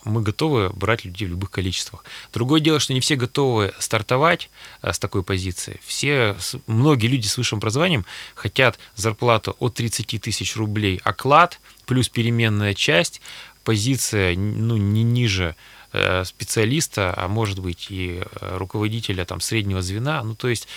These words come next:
чем более экономическое, так скажем, образование, тем больше амбиций у соискателя. С такими, конечно, у нас разговор короткий. Мы предлагаем им альтернативу. Если они говорят: «Извините, я не для того, там, пять лет в институте сидел,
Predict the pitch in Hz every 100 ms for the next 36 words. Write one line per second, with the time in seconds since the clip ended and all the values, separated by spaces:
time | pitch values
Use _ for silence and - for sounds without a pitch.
0 | - - 131 117 143 139 104 - - -
1 | - - 131 139 139 - - 101 - 110
2 | 104 104 110 113 139 185 147 80 - -
3 | - - - 104 101 139 - 104 90 95
4 | 95 98 - 98 92 - 95 - 101 -
5 | 92 98 - - 90 - 110 175 156 110
6 | 127 127 113 98 95 107 110 117 113 101
7 | 101 107 113 101 - - - - - 104
8 | 160 - 104 127 120 120 127 123 117 110
9 | 123 123 131 233 196 107 - 117 120 113
10 | 110 113 110 98 - - - - _ 107
11 | 107 139 - 104 104 101 - 117 113 98
12 | 78 82 110 - 107 - - - - 98
13 | 104 107 117 113 101 92 101 101 101